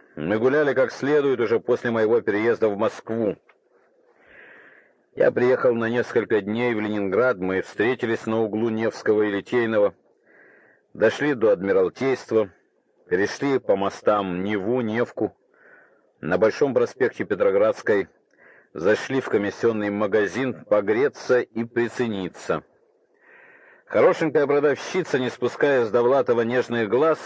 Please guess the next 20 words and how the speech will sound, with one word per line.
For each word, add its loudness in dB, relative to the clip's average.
проговорила 2
почти -4
умоляюще: 0
"Есть -4
пиджак 0
на 0
вас". -2
Он -4
примерил, 0
отказался, 0
и -2
тогда 0
она, 0
как 0
голубка, 0
прогулила: 0
"Вас 2
зовут 0
Сергей, 0
да?" 0